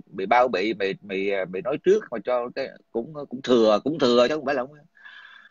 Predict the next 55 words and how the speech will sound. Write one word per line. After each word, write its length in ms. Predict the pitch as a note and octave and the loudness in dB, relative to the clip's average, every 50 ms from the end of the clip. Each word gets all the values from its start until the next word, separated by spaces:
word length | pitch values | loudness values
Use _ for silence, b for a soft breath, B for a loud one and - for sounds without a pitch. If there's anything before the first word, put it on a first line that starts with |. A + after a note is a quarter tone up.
| B B B B B B B B B B _ | B B B B B B B B B B _
Ờ, 240 | - - D#3 D#3 C#3+ | 0 2 4 4 4
thì 200 | C#3 C#3 C3+ C3 - | 4 2 2 2 0
nhưng 100 | D#3 B2+ | -2 -4
mà 80 | B2 | -2
có 180 | - E3+ F#3 G3+ | 2 2 2 4
nói 180 | G3 G#3 A3+ C4 | 4 2 0 0
còn 100 | G3 C3+ | -4 -4
hơn 160 | C#3+ D#3+ D#3 | -4 -4 -2
không, 380 | - E3 D#3+ E3 F3 D#3 B2+ A2 G#2 A2+ | 0 2 2 2 2 -2 -12 -20 -18 -16
nhưng 140 | G#2+ - | -14 -12
mà 60 | C3 B2 | -12 -12
thường 180 | - A#2+ A#2 | -12 -14 -12
thường 200 | - A#2+ A#2+ A2+ | -10 -10 -8 -8
mày 80 | B2 A#2+ C#3+ | -8 -10 -8
phải 100 | D#3+ D3+ C#3+ - | -10 -10 -8 -8
nghe 100 | B2+ A2 A#2 | -6 -6 -4
dân, 160 | B2 C3 A#2+ | -4 -2 -2
người 100 | A2+ B2+ | 0 0
dân 160 | C3+ C3 C3+ | 0 0 0
bây 120 | C3 B2+ B2 | -2 -2 0
giờ 140 | A#2+ A2 | 0 0
mày 140 | G#2 A2 A2 | -2 -4 -4
phải 100 | B2 C#3 | -4 -4
hiểu 220 | A#2 F#2+ A2 C#3 D#3+ | -2 0 0 0 -2
là 180 | A#2 G2+ F#2+ - _ _ _ _ | -2 -6 -8 -12 _ _ _ _
hết 220 | - C#3+ D#3 F#3 - | -2 -2 0 0 0
phần 220 | - C3+ A#2+ A2+ G#2 | -4 -8 -8 -4 -2
nửa 200 | G2 A2+ C#3 C#3 | 0 0 0 0
số 200 | - D#3+ D#3 D#3+ | 0 -4 -4 -2
dân 240 | C#3+ C#3 B2 A#2 | 0 -2 -2 -2
ở 60 | A#2+ B2 | -4 -4
Việt 120 | A2+ G#2+ G2+ | -4 -4 -4
Nam 240 | A#2+ A#2 A2+ G#2+ G2+ | -6 -6 -6 -6 -4
mà 200 | F#2+ F2+ F2 E2 | -2 -2 -2 -2
đi, 160 | D#2 G2 A2 - | -4 -6 -8 -4
ai 160 | _ - B2+ A2 | _ -2 -2 0
cũng 160 | B2+ C3+ C3+ | -4 -10 -8
có 140 | - E3 D#3 - _ _ _ _ _ _ _ _ | -8 -8 -8 -8 _ _ _ _ _ _ _ _
đi 200 | A#2 C3+ C3+ B2 - | -4 -4 -4 -2 -2
internet, 420 | C#3+ B2+ A2+ A2+ A2+ C3 D3+ D3 - _ | -4 -2 -2 -2 -2 -2 -4 -4 -6 _
ai 160 | - B2+ A#2+ | -2 -2 -2
cũng 140 | A#2 B2+ C3+ | -4 -2 -2
có 100 | D#3+ D#3 | -2 -4
phone 280 | - - C3 B2+ A#2+ A2 | -2 -2 -2 -2 -2 -2
thông 200 | B2+ B2 B2+ B2+ | -4 -4 -4 -2
minh 160 | B2 A#2+ A2 G2 | -4 -4 -4 -4
và 80 | F#2 - | -4 -2
ai 120 | A#2 B2 | -2 -4
cũng 100 | A#2 C3 | -4 -4
có 100 | D3 C#3+ | -8 -8
smartphone 420 | - A2 A#2+ C#3 - _ C3 B2 A2 G#2+ F#2 | -4 -4 -4 -4 -4 _ -4 -4 -2 -2 -2
cả, 180 | G#2 A#2 B2+ - | -2 -2 -2 0
ai 180 | - C#3+ C#3 | 2 2 2
cũng 100 | C3 C#3 | 2 0
có 100 | D3 F3 | -6 -8